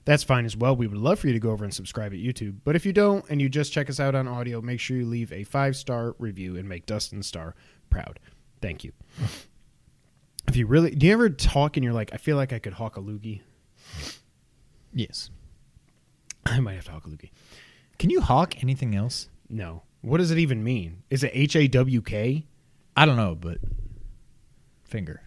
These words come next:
Speaker 1: Hold it up. Okay. I mean, <laughs> keep it up. <laughs> If you really like us, you can go to patreon dot com slash two player co-op, just like our producers, Steve Appleton, Aunt Sue, and Vernon Slayton did,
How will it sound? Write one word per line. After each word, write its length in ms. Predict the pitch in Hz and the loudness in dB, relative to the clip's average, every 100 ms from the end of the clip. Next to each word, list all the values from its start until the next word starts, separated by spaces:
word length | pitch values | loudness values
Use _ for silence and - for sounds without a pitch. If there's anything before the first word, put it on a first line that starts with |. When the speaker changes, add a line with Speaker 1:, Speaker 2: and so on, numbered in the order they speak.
| - | -2
Speaker 1:
Hold 180 | 117 104 | 0 0
it 60 | |
up. 140 | 87 - - | -4 -8 -12
Okay. 200 | - 69 - - - 135 | -12 -14 -8 -4 -2 2
I 40 | |
mean, 360 | 143 139 - 131 | 6 6 6 0
<laughs> 40 | |
keep 220 | - 170 147 | 6 6 6
it 60 | |
up. 220 | 104 90 - 110 - | 2 -2 -2 -2 2
<laughs> 0 | 151 151 - 147 135 - - - 120 160 139 170 | 4 4 2 -6 -6 -6 -12 -4 -2 0 4 4
If 120 | 135 135 | 6 4
you 80 | |
really 240 | 143 190 185 | 8 8 8
like 220 | 139 123 | 6 2
us, 80 | 120 | 0
you 80 | 165 | 2
can 120 | 170 | 2
go 100 | 143 | 2
to 80 | 131 | 2
patreon 540 | 170 190 147 139 113 | 4 4 4 -2 0
dot 240 | 135 131 - | 0 0 2
com 340 | 147 127 101 | 4 2 -2
slash 400 | - 151 131 - | 0 2 2 0
two 160 | - 117 | 2 2
player 240 | 113 107 | 2 -2
co-op, 500 | - 131 131 - _ | 2 4 2 0 _
just 240 | - 139 - | 4 4 4
like 260 | 123 117 | 0 0
our 80 | 123 | -2
producers, 480 | 117 131 135 110 101 | 2 4 4 2 -4
Steve 220 | - 156 | 0 2
Appleton, 420 | 143 120 120 135 127 | 2 0 -2 -2 -2
Aunt 260 | 135 143 | -2 -4
Sue, 320 | - 135 131 - | -2 0 0 0
and 320 | 123 123 135 | -4 -2 -2
Vernon 280 | 117 110 131 | -2 -2 -2
Slayton 340 | 135 113 82 | -2 -6 -6
did, 220 | 90 92 | -10 -12